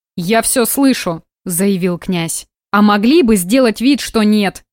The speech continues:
возмутилась я. Князь закатил глаза. «Всем отвернуться!» приказал лорд Рафт. Леди Ростби тут же достала из объемного декольте серый конверт с печатью императора.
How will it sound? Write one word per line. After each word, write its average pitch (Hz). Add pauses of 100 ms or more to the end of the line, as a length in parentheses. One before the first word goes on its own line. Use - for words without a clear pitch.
(140)
возмутилась 185
я. 175 (360)
Князь 240
закатил 190
глаза. 170 (360)
«Всем 285
отвернуться!» 220 (260)
приказал 220
лорд 202
Рафт. 185 (280)
Леди 202
Ростби 196
тут 294
же 214
достала 226
из 208
объемного 214
декольте 226
серый 254
конверт 220
с -
печатью 214
императора. 185